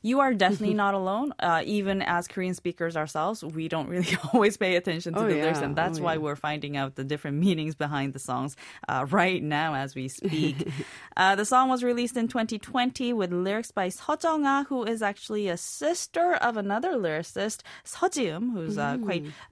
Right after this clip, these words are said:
Speaker 1: uh, famous. And, uh, it, it was actually interesting to find out that s-, uh, her sister, Seo Ji-eum, wrote the lyrics for 살짝 설렜어 by Oh My Girl. Um,
Speaker 2: Ah.
Speaker 1: it's, uh,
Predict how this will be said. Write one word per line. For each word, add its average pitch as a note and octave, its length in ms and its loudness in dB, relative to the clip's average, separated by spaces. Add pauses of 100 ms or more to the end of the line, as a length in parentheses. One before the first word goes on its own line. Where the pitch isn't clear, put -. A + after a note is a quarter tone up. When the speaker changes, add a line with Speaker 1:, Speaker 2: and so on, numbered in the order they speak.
Speaker 1:
uh, F2+ 320 0
famous. F3 480 -2
And, D#3+ 320 -2
uh, D#3 480 0 (160)
it, A#2+ 400 -6
it G3 160 0
was F#3 240 2
actually F3 320 -2
interesting F3 480 -8
to E3+ 80 -8
find D#3+ 320 -4
out D3+ 240 -2
that D3+ 240 0 (320)
s-, - 400 -12
uh, D#3 400 2
her F3 160 0
sister, F#3+ 480 -2
Seo A#3+ 240 0
Ji-eum, F#3+ 400 0 (320)
wrote F3+ 160 2
the F3+ 80 -2
lyrics E3+ 320 0
for D3+ 480 -2
살짝 - 400 -6
설렜어 F3 400 -6
by C#3+ 240 -6
Oh - 80 -10
My D3 240 -4
Girl. D#3 320 -4 (240)
Um, A3+ 320 -4
Speaker 2:
Ah. D#3+ 240 2 (400)
Speaker 1:
it's, G3 240 -2
uh, F#3 80 2